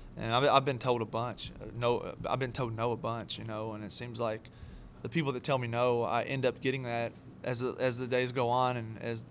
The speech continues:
I just keep hustling and keep building fans. And, uh, you know, when, when I first got on Great American Country, uh, C M T, um, didn't add my video, but G A C did. And I'm like, "Man, you know, I'm just grateful for whatever." And that was, that was big news. I was able to watch it. The, I worked a day job,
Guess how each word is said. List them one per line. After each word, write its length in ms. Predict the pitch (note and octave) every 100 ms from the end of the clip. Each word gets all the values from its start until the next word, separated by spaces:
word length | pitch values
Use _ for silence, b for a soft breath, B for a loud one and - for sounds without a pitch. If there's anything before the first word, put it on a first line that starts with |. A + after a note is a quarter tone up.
| -
I 100 | A#2
just 180 | A2+
keep 160 | - -
hustling 360 | C3 C3 B2+ A2+
and 140 | A2+
keep 200 | - B2
building 240 | B2+ A#2
fans. 560 | A2 B2 B2 A#2 A2+ A2+
And, 200 | A#2 A#2
uh, 220 | A2+ A2 A2+ B B B B
you 80 | C3+
know, 160 | B2
when, 200 | C3 -
when 120 | A2+ C3+
I 60 |
first 240 | - F#3 -
got 100 | D#3
on 140 | C#3+
Great 160 | C#3 C#3
American 300 | C3+ A#2+ A#2
Country, 440 | C#3 C#3 A#2 A2 -
uh, 260 | A#2 A2 G#2+
C 220 | - C#3+
M 100 | C3
T, 400 | A#2+ C#3 C#3+ C3 - -
um, 400 | A2 A2 A2 A2+ - - -
didn't 200 | B2+ A#2+
add 160 | A#2 A#2
my 120 | A2+
video, 340 | A#2 C3+ A2
but 160 | G#2+ A2+ - -
G 180 | A#2+ B2
A 80 | A#2
C 220 | A#2 B2
did. 280 | A#2 A#2+ C3
And 40 | A2+
I'm 100 | A2+
like, 140 | A2+
"Man, 220 | A#2 B2+
you 80 | C3+
know, 200 | C3 C#3 -
I'm 100 | C3
just 160 | C#3+ A#2
grateful 280 | C3+ C3
for 120 | - B2
whatever." 420 | B2 B2 B2 A#2 - B B B B
And 260 | - B2+ B2+
that 140 | C3+
was, 140 | B2+ C3
that 100 | C#3+
was 140 | C3+
big 180 | A#2 C3
news. 280 | C3 D3 B2
I 60 | A#2+
was 120 | B2
able 140 | B2+
to 60 | B2
watch 280 | A#2+ B2 C#3
it. 80 |
The, 100 | A#2+ A#2
I 120 | -
worked 220 | A#2 C3 C3
a 20 |
day 200 | A2+ C3
job, 440 | C3+ C#3 C3+ C3+